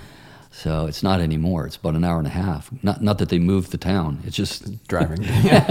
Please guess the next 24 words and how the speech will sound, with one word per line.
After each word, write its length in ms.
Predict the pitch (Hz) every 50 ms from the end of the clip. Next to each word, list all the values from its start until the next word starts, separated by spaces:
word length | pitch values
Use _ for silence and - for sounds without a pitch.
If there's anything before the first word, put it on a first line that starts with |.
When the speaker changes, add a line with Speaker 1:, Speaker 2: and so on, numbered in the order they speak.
| 160 - - 165 143
Speaker 1:
it's, 180 | - 147 170 -
there's 180 | 170 139 - 165
that 160 | 202 165 -
many 160 | 190 175 151
more 200 | 196 - 160 -
cars. 500 | 143 151 185 165 - - - - - - -
N-, 680 | 151 160 160 160 175 147 135 147 - - 131 123 123 123 - - - - -
no, 180 | - 127 131 135
no 160 | 110 135 143 147
more, 220 | 151 147 127 - - -
no 160 | 123 123 127 135
more 160 | 135 131 117
pavement, 480 | - - 131 131 131 110 104 98 -
but, 200 | 95 98 92 - - - -
you 80 | 117
know, 100 | 98 185 - - - - 151 - -
a 80 | 117
thousand 380 | 113 - 120 107 110 104 98 104
times 260 | 95 101 98 95 87
as 120 | 90 85 90
many 180 | 92 85 82
cars. 420 | 82 - 98 95 107 104 98 90 -
So, 200 | - - 98 92
Speaker 2:
Yeah. 200 | 90 87 87